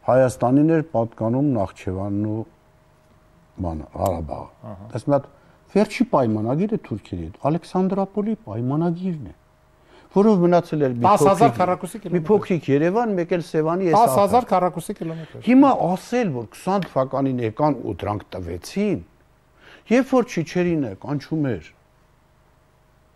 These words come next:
Speaker 1: մինչև այդ Լևոն Շանթին ու նրա պատվիրակությանը, հետո Ղարախանն էլ էր խառնվել, մինչև այդ տասնութ թվականին Ստեփան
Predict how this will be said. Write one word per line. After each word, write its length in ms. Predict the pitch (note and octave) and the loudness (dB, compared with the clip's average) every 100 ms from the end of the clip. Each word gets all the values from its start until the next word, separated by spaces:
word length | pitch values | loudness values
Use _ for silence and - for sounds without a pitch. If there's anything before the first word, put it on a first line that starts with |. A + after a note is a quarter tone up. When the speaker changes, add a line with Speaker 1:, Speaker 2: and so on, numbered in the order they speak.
| - | -6
Speaker 1:
մինչև 420 | A#2 C3 D#3 C#3+ | -2 0 0 0
այդ 180 | C3 - | 0 -2
Լևոն 260 | A2+ B2 A#2+ | -2 -2 -2
Շանթին 420 | A#2+ A#2 - A#2 | -4 -4 -4 -4
ու 60 | A2 | -2
նրա 200 | G#2 F#2+ F#2 | -2 -4 -6
պատվիրակությանը, 880 | F2+ - F#2 F#2 F#2+ F#2+ F3 G#3 E3+ G#2 | -8 -6 -8 -6 -10 -10 -6 -4 -4 -6
հետո 260 | F#2+ G2+ | -10 -10
Ղարախանն 600 | F#2 F2 E3+ - G#2 A#2 F3 | -12 -10 -10 -10 -10 -6 -4
էլ 80 | G3+ | -6
էր 120 | D#3+ | -8
խառնվել, 540 | - A2+ G2+ F2+ C#2+ _ _ _ - - | -12 -10 -10 -12 -14 _ _ _ -18 0
մինչև 360 | D#3+ G#3 G#3+ | 0 2 2
այդ 100 | A3+ - | 2 2
տասնութ 380 | D#3+ D3+ F3+ - | 0 0 -2 -4
թվականին 440 | - C#3 C3+ C3+ B2 | -2 -2 0 -2 -4
Ստեփան 380 | A#2 G#2+ B2+ | -6 -8 -6